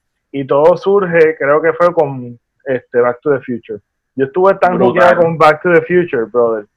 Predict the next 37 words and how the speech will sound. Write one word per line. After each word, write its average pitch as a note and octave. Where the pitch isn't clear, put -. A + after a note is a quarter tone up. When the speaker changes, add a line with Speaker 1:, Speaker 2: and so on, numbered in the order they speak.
Speaker 1:
que, C#3
que C#3+
yo D3
de-, E3+
yo, D#3
eso D3+
me, F#3+
yo, C3
eso D#3
me F#3+
despertó G3+
en F#3+
mí G3+
como D#3
que C#3+
estar C#3
pensando, F3+
"Wow, D3
¿cómo C3+
sería E3
yo D#3+
conocer D#3+
a E3
mis D#3+
padres D3+
jóvenes?". B2+
Este, C3
tú G2
sabes, E3
porque C3+
Mari, D3
pues, B2
conoce C3
a C#3
sus D#3
padres D3+
jóvenes. C3